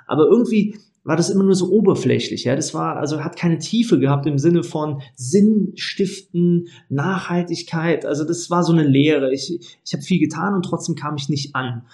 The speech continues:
Und deswegen hab ich mich entschieden, in zweitausendfünfzehn in den Bereich Speaking und Mentoring zu gehen und, äh, hab nach anfänglichen, äh, Lehrgeld und Lehrlektionen, äh, doch sehr zügig dieses Business hier aufbauen können,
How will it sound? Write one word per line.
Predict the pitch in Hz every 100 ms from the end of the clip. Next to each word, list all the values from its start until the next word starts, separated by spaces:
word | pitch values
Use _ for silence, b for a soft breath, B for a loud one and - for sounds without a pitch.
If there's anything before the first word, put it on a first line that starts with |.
| B B
Und | 135
deswegen | 151 185 180
hab |
ich | 180
mich | 180 185
entschieden, | 165 - 160 156
in | 139
zweitausendfünfzehn | 139 139 139 135 127 - 165 170 170 165 151
in |
den | 143 139
Bereich | 127 127 139
Speaking | - - 160 - 156 147
und | 135 135 -
Mentoring | 131 156 160 160 160
zu | 160 151
gehen | 143 143 139 B B B B
und, | - 127 131 127
äh, | 131 135 131
hab | 139
nach | 143 -
anfänglichen, | 156 180 175 170 170 156 147
äh, | 139 135 131 131 - 127
Lehrgeld | 139 151 170 170 160 160
und | 135 131
Lehrlektionen, | 127 143 156 151 - - 156 151 151 143 147 139 B -
äh, | 127
doch | 123 139
sehr | - 139 139
zügig | 151 139 139
dieses | 127 123 -
Business | 135 135 139
hier | 135
aufbauen | 135 139 135 131 127
können, | 151 160 165